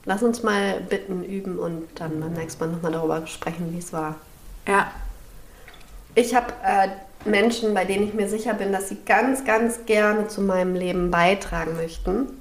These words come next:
Speaker 1: Dazu gehörst du. <laughs> Und andere gebeten, ähm, irgendwie ganz viel mit mir zu teilen, um meine kranken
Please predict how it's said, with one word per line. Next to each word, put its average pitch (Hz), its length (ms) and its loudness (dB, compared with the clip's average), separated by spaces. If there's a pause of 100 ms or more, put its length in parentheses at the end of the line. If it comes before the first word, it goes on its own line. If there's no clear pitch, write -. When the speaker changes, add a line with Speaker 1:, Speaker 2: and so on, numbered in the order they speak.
(120)
Speaker 1:
Dazu 175 240 -10
gehörst 180 400 -6
du. 196 140 -4 (520)
<laughs> 190 520 0
Und 196 120 6
andere 202 400 4 (480)
gebeten, 214 640 6
ähm, 180 460 0 (1400)
irgendwie 202 520 6 (280)
ganz 233 220 6
viel 254 200 10
mit 247 160 8
mir 196 160 8
zu 214 160 0
teilen, 190 600 6
um 185 180 2
meine 180 720 4
kranken 185 920 -2